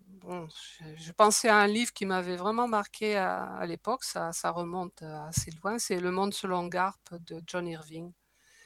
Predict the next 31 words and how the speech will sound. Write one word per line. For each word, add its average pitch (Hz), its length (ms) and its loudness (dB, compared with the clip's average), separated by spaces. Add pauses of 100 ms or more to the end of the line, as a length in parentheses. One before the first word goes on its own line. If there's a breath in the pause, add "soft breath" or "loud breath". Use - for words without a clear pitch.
(240 soft breath)
C'est - 220 -16
vraiment 175 300 -4
un 175 120 0
livre 175 240 -10
que 170 160 -12
j'ai, 160 500 -18
que 180 100 -10
j'ai 175 180 0
adoré 170 420 0
à 160 60 -6
l'époque. - 580 -16 (760)
Ouais. 170 160 -20 (720)
Faudrait 175 320 -2
que 170 60 -6
je, 165 340 0 (280)
peut-être 220 200 2
si - 160 -2
je 180 80 -2
le 185 80 4
relis, 175 380 0
ça, 165 300 0
ça - 160 -6
me 160 60 -10
plaira 160 280 -2
moins, 175 260 -2
j'en 175 140 -4
sais - 180 -10
rien, 202 260 -6
mais, 160 300 -10
euh, 160 60 -16 (1080 soft breath)
voilà. 156 260 -12